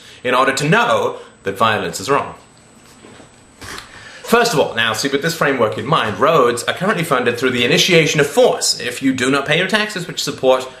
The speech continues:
road construction, you get a stern letter from the government, followed by a court date, followed by a policeman coming to your house if you do not appear at court and submit to his judgment.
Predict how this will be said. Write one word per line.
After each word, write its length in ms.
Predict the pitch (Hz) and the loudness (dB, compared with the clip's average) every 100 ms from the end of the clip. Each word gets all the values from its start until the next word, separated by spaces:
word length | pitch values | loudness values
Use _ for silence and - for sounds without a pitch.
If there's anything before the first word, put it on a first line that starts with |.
| - | -2
road 240 | 107 110 | 0 2
construction, 500 | 107 101 165 165 143 | 0 -2 0 0 -2
you 100 | 110 | -2
get 120 | 98 | 0
a 40 | 92 | -2
stern 320 | - 98 92 | 0 0 2
letter 340 | 139 151 131 - - - - | 2 2 0 -6 -18 -20 -20
from 140 | - 95 | -12 -8
the 80 | 85 | 0
government, 400 | 123 127 123 117 | 0 2 -2 0
followed 240 | 101 95 | 2 2
by 140 | 90 | 0
a 40 | 92 | -2
court 280 | - 165 160 | 0 0 2
date, 200 | 135 - | -2 0
followed 300 | 110 101 87 | -2 -2 -2
by 120 | 92 | -4
a 40 | |
policeman 380 | 90 151 165 160 | -2 -2 -2 -2
coming 220 | 156 143 | -2 -2
to 40 | 147 | 0
your 100 | 233 | 0
house 480 | 294 247 - - - - | 0 0 -2 -6 -18 -12
if 180 | 117 120 | -8 -6
you 80 | |
do 120 | 113 104 | -4 0
not 160 | 107 | 0
appear 260 | 101 110 104 | 0 0 0
at 80 | - | 2
court 320 | 180 170 165 - - - - - - | 2 2 0 -8 -20 -20 -20 -20 -6
and 160 | 117 120 | -4 -2
submit 260 | 123 120 | 0 0
to 80 | - | 2
his 100 | 139 | 2
judgment. 380 | 202 190 - | 2 0 -2